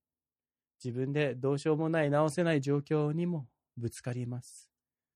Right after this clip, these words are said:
二十九節から三十九節では、いろんな問題や苦しみ、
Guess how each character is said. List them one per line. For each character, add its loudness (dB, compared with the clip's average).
二 -4
十 -4
九 -2
節 -6
か -4
ら 0
三 -4
十 -2
九 0
節 -8
で 2
は、 0
い -6
ろ 2
ん -2
な 2
問 -2
題 2
や 2
苦 0
し -6
み、 -4